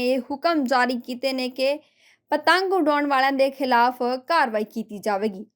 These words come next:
ਅਤੇ ਜੇਕਰ ਕੋਈ ਅਜਿਹਾ ਕਰਦਾ ਫੜਿਆ ਗਿਆ ਤਾਂ ਉਸ ਤੇ ਵੀਹ ਲੱਖ ਰੁਪਇਆ ਜੁਰਮਾਨਾ ਤੇ ਤਿੰਨ ਤੋਂ ਪੰਜ ਸਾਲ ਦੀ ਸਜ਼ਾ ਕੀਤੀ ਜਾਵੇਗੀ। ਨਾਲ ਹੀ ਉਹਨਾਂ ਕਿਹਾ ਕਿ ਜੇਕਰ ਕੋਈ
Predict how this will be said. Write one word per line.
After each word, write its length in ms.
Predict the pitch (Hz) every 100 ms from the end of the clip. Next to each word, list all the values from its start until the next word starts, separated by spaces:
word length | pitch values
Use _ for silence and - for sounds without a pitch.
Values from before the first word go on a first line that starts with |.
| 220
ਅਤੇ 240 | 233 247 262
ਜੇਕਰ 380 | 226 240 254
ਕੋਈ 280 | 254 262 269 269 _ _ -
ਅਜਿਹਾ 420 | 240 233 254 302
ਕਰਦਾ 480 | 311 262 233 247 262
ਫੜਿਆ 360 | 262 - 294 311
ਗਿਆ 380 | 254 254 254 269 - _
ਤਾਂ 140 | - 240
ਉਸ 180 | 320 320 -
ਤੇ 260 | 262 277 285 _ -
ਵੀਹ 160 | 294 330
ਲੱਖ 260 | 269 214 254
ਰੁਪਇਆ 360 | 247 247 233
ਜੁਰਮਾਨਾ 640 | 233 254 254 262 269 294 320 339
ਤੇ 80 | 285
ਤਿੰਨ 260 | 285 320 285
ਤੋਂ 180 | 269 254
ਪੰਜ 320 | 254 262 262
ਸਾਲ 260 | 277 233 220
ਦੀ 160 | 214
ਸਜ਼ਾ 440 | 233 262 233 214 - _ _
ਕੀਤੀ 340 | 349 330 240 185
ਜਾਵੇਗੀ। 580 | 185 170 196 202 165 _ _ _ _ -
ਨਾਲ 180 | 262 311
ਹੀ 60 |
ਉਹਨਾਂ 180 | 359 370
ਕਿਹਾ 180 | 359 349
ਕਿ 100 | 370
ਜੇਕਰ 360 | 294 311 330 320
ਕੋਈ 400 | 320 294 302